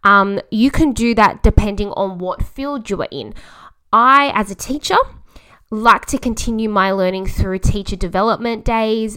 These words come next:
through pa-, participating in learning programs where I can present or I can teach other people skills that I have. So it's really important to each day look for those opportunities where you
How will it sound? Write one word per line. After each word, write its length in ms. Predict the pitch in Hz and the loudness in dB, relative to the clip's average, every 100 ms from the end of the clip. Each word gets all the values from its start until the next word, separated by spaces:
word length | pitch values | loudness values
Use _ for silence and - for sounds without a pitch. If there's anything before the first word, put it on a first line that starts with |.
| - | -8
through 300 | - 202 185 | -2 0 0
pa-, 240 | 185 196 - - | -4 -6 -10 -2
participating 880 | 240 208 - - 220 - 196 208 202 | -2 0 0 0 -4 -6 -10 -12 -12
in 260 | 196 185 - | -12 -14 -12
learning 500 | 185 185 196 226 247 | -8 -6 -6 -6 -6
programs 580 | - 247 247 240 233 | -4 -4 -4 -6 -4
where 140 | 196 185 | -2 0
I 120 | 185 | 0
can 200 | - 196 | -2 -4
present 640 | - 196 175 196 208 - - - - - | -4 -6 -6 -6 -4 -2 -4 -4 -16 -4
or 160 | 190 | 2
I 140 | 180 202 | 4 2
can 160 | 220 | -2
teach 300 | - 208 - - | 0 0 -2 -4
other 240 | - 208 262 | -2 -2 -2
people 340 | - 247 269 | -2 -2 -4
skills 380 | - - 226 196 | -4 -4 -6 -6
that 100 | 185 | -6
I 200 | 123 175 | -2 -2
have. 400 | 220 339 508 - - - - - | -2 -4 -4 -8 -20 -20 -20 -20
So 600 | - - 269 269 277 262 - _ _ _ 285 | -18 -2 2 2 2 -2 -8 _ _ _ -10
it's 160 | - | -8
really 360 | 247 277 294 294 | -4 -4 -4 -4
important 640 | 285 - 240 208 180 - _ _ _ _ _ - | 0 2 4 2 0 -6 _ _ _ _ _ -4
to 480 | - 240 226 220 - - | -2 0 -2 -4 -6 -6
each 320 | 277 - - | -6 -6 -2
day 260 | 208 185 - | -2 -2 -4
look 380 | 185 233 285 - | -4 -2 -2 -2
for 120 | 349 | -4
those 220 | 302 262 - | -2 -2 -2
opportunities 880 | 247 233 - 226 214 214 202 202 208 - - - | -2 -2 -4 -8 -6 -6 -4 -6 -8 -12 -20 -12
where 220 | 196 214 | -4 -2
you 520 | 208 202 226 247 254 | -4 -6 -10 -8 -8